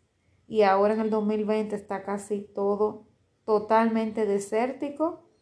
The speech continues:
y casi nada de nieve. El sitio está irreconocible en apenas poco más de treinta años. Es algo que, que debe de movernos a pensar y actuar, porque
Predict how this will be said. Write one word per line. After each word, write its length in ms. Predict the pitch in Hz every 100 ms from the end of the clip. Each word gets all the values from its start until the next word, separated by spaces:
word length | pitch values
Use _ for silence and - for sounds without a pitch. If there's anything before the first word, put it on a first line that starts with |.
| _ -
y 140 | 208
casi 380 | 202 214 214 214
nada 340 | 202 196 196
de 140 | 190 185
nieve. 460 | 180 175 170 165
El 100 | 170
sitio 520 | 175 226 226 233 233
está 600 | 226 233 - - 226 247 233
irreconocible 1040 | 214 196 190 185 180 - 175 165 160 - _ _ _ _ -
en 200 | 208 202
apenas 500 | 196 202 208 226 233
poco 300 | 202 196 202
más 260 | 190 202
de 80 | 190
treinta 500 | 185 175 175 175 165
años. 480 | 156 151 165 - _ _ _ _ _ _ _ _ _ _ _ _ _ _ _ _ -
Es 200 | 196 196
algo 460 | 208 208 208 208
que, 560 | 202 202 190 185 175 170 - _
que 140 | - 208
debe 260 | 185 202
de 80 | 247
movernos 480 | 240 208 196 202 208
a 100 | 202
pensar 600 | 185 175 - 190 196 190
y 60 | 185
actuar, 580 | 180 - 190 190 180
porque 600 | 185 180 - 185 180 170